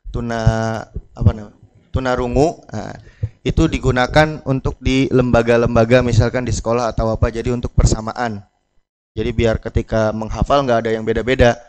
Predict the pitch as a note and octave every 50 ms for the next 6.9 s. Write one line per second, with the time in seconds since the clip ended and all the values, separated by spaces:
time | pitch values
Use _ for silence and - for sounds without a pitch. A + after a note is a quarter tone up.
0 | _ _ - - _ _ _ - A#2+ B2+ D3+ C#3+ C#3+ C3+ C3+ C3+ C3+ B2 A2+ C3+
1 | B2+ - C3+ B2+ B2+ B2+ B2+ B2 B2 - - - B2+ B2 A#2+ A#2+ A#2+ A#2 - C#3+
2 | D3+ D3+ D3+ D3+ C#3+ A#2+ A#2+ A#2+ A#2 A2+ A2 A#2+ A#2+ A2+ - A#2+ A#2 A#2 C3 B2+
3 | B2+ A#2+ A#2+ A#2 A#2+ A#2+ A#2 - - A2+ - - C3 B2+ - B2+ A#2+ A#2 A#2 A2+
4 | A2 A2 - - - - - - - - - A#2 A#2 A#2+ A#2+ A#2+ A#2 A2+ A2+ A2+
5 | A2+ A2+ A2 A2+ - _ _ - _ _ _ _ - A#2 A2+ A2 A2 A2 A2 A2+
6 | A2+ A2+ A2 A2 - A#2 A#2 A2+ A2+ G#2+ A2 G#2 A2 A2 G#2+ G#2+ G#2